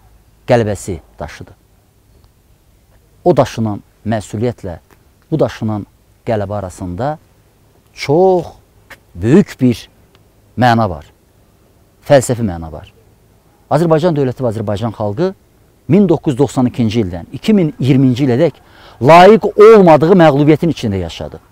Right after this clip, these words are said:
İki min iyirminci il noyabr ayının səkkizindən başlayan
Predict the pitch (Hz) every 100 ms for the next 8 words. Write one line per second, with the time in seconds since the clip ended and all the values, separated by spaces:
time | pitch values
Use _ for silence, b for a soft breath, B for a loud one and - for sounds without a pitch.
0 | _ _ b b - - 226 185 147 131
1 | 123 110 120 107 131 139 123 113 - 107
2 | 104 95 101 110 98 101 98 - 107 95